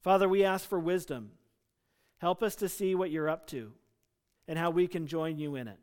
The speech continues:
And Father, I pray, Lord, that you would give us a rare spirit of confidence, that we would not be people consumed with anxiety or hand-wringing, but that we would proceed with a quiet confidence in you because you are our God.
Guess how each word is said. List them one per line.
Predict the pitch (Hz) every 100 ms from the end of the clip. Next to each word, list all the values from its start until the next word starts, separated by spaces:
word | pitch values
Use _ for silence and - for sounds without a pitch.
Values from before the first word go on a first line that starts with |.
| _ _ _ _ _ _ _ _ _ _ _ _
And | 170 175
Father, | 214 214 196
I | 185
pray, | - 202 196
Lord, | 190 208 180
that | 160
you | 180
would | 196 170
give | 185 190
us | 175
a | 156
rare | 156 175 185
spirit | - - 170 190 175
of | 143
confidence, | - 147 160 196 202 220 -
that | 147
we | 156
would | 160 147
not | 147 175 180
be | 165
people | 185 175 180 160
consumed | 160 143 170 165 151
with | 143
anxiety | 135 131 143 151 165 165 170
or | 147
hand-wringing, | 131 147 165 160 165 165 165 165 - _ _ _ _ _ _
but | - 160
that | 170
we | 165 214
would | 214 202
proceed | 196 - 185 180
with | 170
a | 156
quiet | - 165 175 175
confidence | - 160 160 165 156 143
in | 151 143
you | 143 139
because | 135 139 147 139
you | 160 196 202
are | 160 160
our | 170 160 151 147
God. | 139 135 143